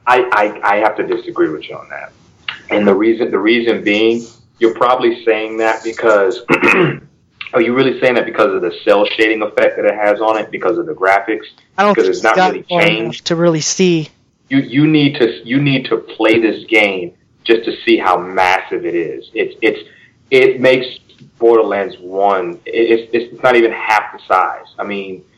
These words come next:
Speaker 1: the areas you go into, they're not more of the same. It is absolutely completely different. And not only that, with this being a com-, an actual story inside and the characters, the characters that you actually run into,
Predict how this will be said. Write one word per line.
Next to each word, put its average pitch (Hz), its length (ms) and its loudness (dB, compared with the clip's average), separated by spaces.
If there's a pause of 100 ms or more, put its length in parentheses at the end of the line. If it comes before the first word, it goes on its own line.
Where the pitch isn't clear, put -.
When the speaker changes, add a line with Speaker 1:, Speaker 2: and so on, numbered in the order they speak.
(140)
Speaker 1:
the 113 160 -2
areas 127 360 4
you 107 80 -8
go 113 280 2
into, 95 540 -6 (260)
they're 113 140 0
not 117 280 0
more 110 220 2
of 98 60 -8
the 90 180 -8
same. 92 340 -6
It 110 120 -6
is 104 240 -4 (100)
absolutely 104 580 -2
completely 92 520 -10
different. - 500 -2 (480)
And 113 120 -4
not 120 180 4
only 113 160 0
that, 120 600 0
with 107 200 -8
this 120 300 0
being 117 280 0
a 90 60 -14
com-, 92 200 -12 (140)
an 98 100 -4
actual 104 420 -2 (240)
story 113 720 -2
inside 117 680 -2
and 107 180 -6
the 113 120 -4
characters, - 1040 -2 (280)
the 107 120 -2
characters 135 640 2
that 107 160 0
you 113 120 -2
actually 95 340 -2
run 107 260 0
into, 135 580 -2